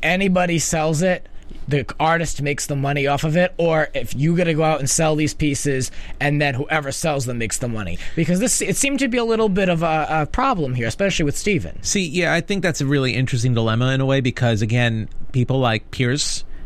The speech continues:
Speaker 2: and even Little John from his team are, are saying that you gotta bring in your, your, your people and they gotta spend money. And, uh, well, I mean, first of all,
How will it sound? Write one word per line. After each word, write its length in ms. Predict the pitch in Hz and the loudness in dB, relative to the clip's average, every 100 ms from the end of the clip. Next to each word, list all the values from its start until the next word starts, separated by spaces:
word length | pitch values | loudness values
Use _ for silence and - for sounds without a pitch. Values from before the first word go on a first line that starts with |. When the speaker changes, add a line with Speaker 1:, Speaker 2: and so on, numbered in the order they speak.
| - | -6
Speaker 2:
and 240 | - 127 127 | 0 2 2
even 180 | 147 147 | 2 2
Little 200 | 160 143 | 2 2
John 280 | 113 104 | 2 2
from 160 | 117 117 | 0 2
his 160 | 131 123 | 2 2
team 220 | 123 123 | 0 -2
are, 240 | 113 131 | 0 0
are 120 | - 120 | 2 0
saying 420 | - 170 143 123 | 2 0 2 2
that 240 | 113 104 | 2 2
you 160 | 120 139 | 0 2
gotta 200 | 143 117 | 2 0
bring 220 | 113 117 | 0 0
in 100 | 110 | 0
your, 180 | 107 104 - | 0 -2 -2
your, 320 | 110 104 98 | 0 0 0
your 200 | 107 135 | 0 0
people 380 | 123 107 120 143 | 0 0 0 0
and 100 | 110 | 0
they 100 | 113 | 0
gotta 220 | 120 120 | 0 0
spend 300 | - 127 139 | -2 -2 0
money. 320 | 160 107 - - - - - - | 0 -2 -6 -10 -10 -10 -10 -4
And, 500 | 139 131 123 123 123 | 0 2 2 0 0
uh, 520 | 127 120 120 120 117 117 - - - | 2 4 4 4 2 0 -8 -10 0
well, 140 | 202 | 0
I 60 | 196 | 2
mean, 180 | 196 180 | 0 0
first 260 | 202 190 185 | 0 0 0
of 100 | 147 | 2
all, 420 | 143 131 131 | 4 4 2